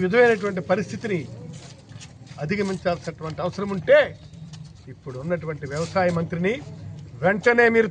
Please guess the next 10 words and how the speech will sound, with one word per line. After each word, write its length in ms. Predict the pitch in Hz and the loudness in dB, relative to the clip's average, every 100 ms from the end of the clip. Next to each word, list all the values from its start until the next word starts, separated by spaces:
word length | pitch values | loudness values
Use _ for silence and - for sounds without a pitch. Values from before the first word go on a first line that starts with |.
| 226 | 6
తొలగించాలి. 580 | 262 277 269 285 302 262 160 - - - 571 587 554 494 359 - - _ _ - - - - - - - - - - | 8 6 6 6 8 6 4 -6 -20 -20 -20 -20 -20 -18 -20 -20 -20 _ _ -20 -20 -20 -20 -20 -20 -20 -20 -20 -16
This 120 | 131 175 | -10 -8
is 60 | 139 - | -8 -2
farmers' 420 | 220 247 233 190 - | 4 6 6 2 2
demand, 300 | 208 202 151 - - - - - - - - - - - - - - _ - _ - 156 | 6 6 2 -8 -20 -20 -20 -20 -20 -20 -20 -20 -20 -20 -20 -20 -20 _ -20 _ -12 -2
not 140 | 202 160 | 0 4
by 80 | 208 - | 2 2
single 260 | 240 240 233 214 | 0 6 8 6
one. 100 | 151 - - - - - - - - 539 587 605 539 571 - 587 508 - - - - | 4 -6 -20 -20 -20 -20 -20 -20 -20 -20 -20 -20 -20 -20 -20 -20 -20 -20 -20 -20 -18
అర్థమైందా? 500 | 170 135 202 202 196 | -4 2 4 6 6